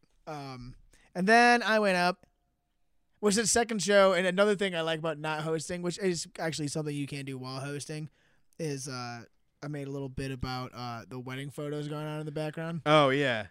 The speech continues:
Speaker 1: Yeah.
Speaker 2: Yeah, that was, that was pretty legit. Everyone got a, a chuckle out of
Speaker 1: Yeah, that's a
Speaker 2: that.
Speaker 1: good one. 'Cause it's,
Speaker 2: Yeah.
Speaker 1: it's one of those things, too, like, you, everybody sees this, like, person in a big wedding dress just walking around the park.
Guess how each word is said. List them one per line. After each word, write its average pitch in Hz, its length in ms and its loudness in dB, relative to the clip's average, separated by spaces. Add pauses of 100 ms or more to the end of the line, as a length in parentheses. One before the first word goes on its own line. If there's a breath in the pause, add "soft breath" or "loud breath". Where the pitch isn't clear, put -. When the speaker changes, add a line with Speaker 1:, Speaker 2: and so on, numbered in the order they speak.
Speaker 1:
Yeah. 147 320 -6 (200)
Speaker 2:
Yeah, 117 240 -2
that 113 140 -2
was, 120 160 0
that 123 140 -14
was 123 180 -2
pretty 123 200 -6
legit. 107 440 -8
Everyone 107 280 -6
got 104 140 -4
a, 101 260 -6
a 104 80 -10
chuckle 101 300 -8
out 95 120 -8
of 95 80 -10
Speaker 1:
Yeah, 185 60 2
that's 170 120 0
a - 20 -4
Speaker 2:
that. 165 80 -2
Speaker 1:
good 165 100 2
one. 151 340 -4 (120)
'Cause 220 160 8
it's, 233 140 4
Speaker 2:
Yeah. 214 60 2
Speaker 1:
it's 190 80 0
one 247 100 8
of 240 60 10
those 208 160 6
things, 208 240 0
too, 202 160 4
like, 156 180 2
you, 151 240 -2 (160)
everybody 190 440 6
sees 190 300 2
this, 165 220 -4
like, 147 160 -6 (320)
person 190 320 2
in 170 60 4
a - 20 -8
big 170 240 0
wedding 165 400 -2
dress 151 220 -6
just 160 160 -4
walking 160 520 -2
around 156 380 -2
the 151 100 -6
park. 160 400 -2